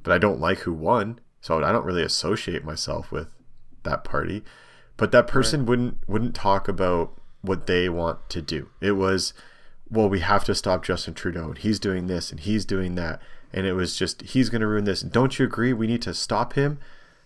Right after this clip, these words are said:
Speaker 1: Uh, and, and deep down, I'm like, "Well, I don't really like him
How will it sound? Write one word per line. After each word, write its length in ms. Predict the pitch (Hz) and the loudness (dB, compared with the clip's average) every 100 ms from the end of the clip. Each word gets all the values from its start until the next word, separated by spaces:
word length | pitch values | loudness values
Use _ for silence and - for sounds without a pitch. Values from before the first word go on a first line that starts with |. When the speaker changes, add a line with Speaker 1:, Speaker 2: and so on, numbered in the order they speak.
| - - | -14 -6
Speaker 1:
Uh, 420 | 101 - 107 110 - - | -4 -2 0 -2 -4 -6
and, 180 | 113 101 | -2 0
and 160 | 92 | 0
deep 220 | - 113 113 | 2 2 6
down, 280 | 107 147 | 6 6
I'm 100 | 120 110 | 4 0
like, 200 | 104 147 | 0 2
"Well, 320 | 160 156 143 _ _ - - - - | 2 2 -2 _ _ -20 -20 -8 2
I 60 | |
don't 160 | - - | 2 4
really 180 | 120 98 | 4 4
like 240 | 78 123 | 4 2
him 320 | - 143 143 | 2 2 0